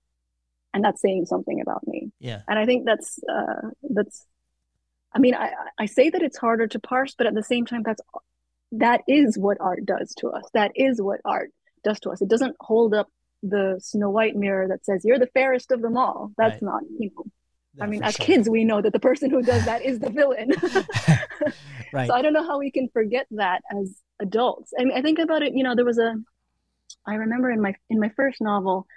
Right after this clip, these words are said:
Speaker 1: there's a scene where I have a young child level this slur at, um, one of the,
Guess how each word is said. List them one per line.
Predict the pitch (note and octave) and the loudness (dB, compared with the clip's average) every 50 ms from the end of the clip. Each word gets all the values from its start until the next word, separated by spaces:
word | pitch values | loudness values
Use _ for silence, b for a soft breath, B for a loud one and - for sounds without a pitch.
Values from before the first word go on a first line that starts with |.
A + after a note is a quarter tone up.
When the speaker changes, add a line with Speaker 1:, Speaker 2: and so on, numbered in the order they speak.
| B B B B B - | B B B B B -2
Speaker 1:
there's | G3+ G3+ G3+ | 0 0 0
a | G3+ | 0
scene | G3+ - - - A#3 A#3+ A#3 A#3 A3+ G#3+ G3 F#3+ F#3+ F3+ | -4 -4 -4 0 2 4 4 4 4 2 0 0 0 -2
where | G3 G3 G3 G3 F#3+ F#3+ F#3 F#3 - - | 0 0 0 0 -2 -2 -4 -8 -6 -4
I | F#3 F#3+ | -4 -4
have | F#3+ G#3 G3 G3 G3 F#3 G3+ A3 - _ _ _ _ _ _ _ _ _ _ _ - - | -2 0 0 0 0 -2 -4 -10 -14 _ _ _ _ _ _ _ _ _ _ _ -2 2
a | G#3 | 4
young | G#3 G#3 G3+ G3+ G3+ G3+ | 4 4 4 4 0 -2
child | - - G#3+ G#3 G3 G3 G3 F#3+ F3 F3+ F3+ F3+ F3 G3 G3+ _ _ _ _ _ _ _ _ - | -4 -4 -2 0 2 2 0 -2 -2 -4 -6 -6 -8 -10 -14 _ _ _ _ _ _ _ _ 0
level | G3+ G3+ G3+ G3+ G3 G3+ G3 | 2 2 4 4 2 2 2
this | F3 G3 F#3 - - | 2 0 -2 -2 -6
slur | - - - - G#3 G#3 G#3 G3+ F#3 E3+ F3 - - - - | -12 -10 -4 2 2 4 4 4 2 -2 -6 -10 -10 -6 -2
at, | F#3 F#3 - - - | -2 -2 -2 -4 -4
um, | - G3 F#3 F#3+ F3 E3+ - - - _ _ _ - | -4 -2 -2 -2 -4 -8 -10 -12 -18 _ _ _ -12
one | - - - - G3+ G3 G3 | -10 -10 -6 -4 -4 -4 -2
of | F#3+ | -2
the, | F#3 E3+ E3 - | -2 -2 -2 -2